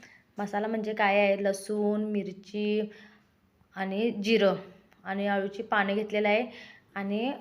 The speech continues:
कोथिंबीर पण घेतलेलं आहे. चला तर मग आता झालेलं आहे. आता खलबत्त्यावर म्हणजे दगडावर मी आता मिरची, लसूण आणि जिरं घातलेलं आहे आणि आता त्याला चेचून घेतो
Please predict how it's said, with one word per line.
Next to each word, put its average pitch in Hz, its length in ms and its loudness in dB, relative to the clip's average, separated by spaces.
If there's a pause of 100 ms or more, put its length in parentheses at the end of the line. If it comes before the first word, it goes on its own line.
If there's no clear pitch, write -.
(340)
कोथिंबीर 208 520 0
पण 208 120 2
घेतलेलं 190 340 0
आहे. 170 140 -4 (800)
चला 208 240 2 (120)
तर 233 80 2
मग 220 220 -2
आता 208 360 2 (340)
झालेलं 208 340 2
आहे. 214 240 2 (460)
आता 196 300 0 (100)
खलबत्त्यावर 214 760 2
म्हणजे 214 420 2
दगडावर 208 460 4
मी 214 140 -2
आता 220 320 2 (1300)
मिरची, 220 640 -2 (460)
लसूण 208 600 -2
आणि 214 200 0
जिरं 196 240 2
घातलेलं 202 340 0
आहे 220 180 2 (420)
आणि 208 120 -2
आता 214 180 -4
त्याला 220 300 2
चेचून 240 400 -2
घेतो 196 360 -4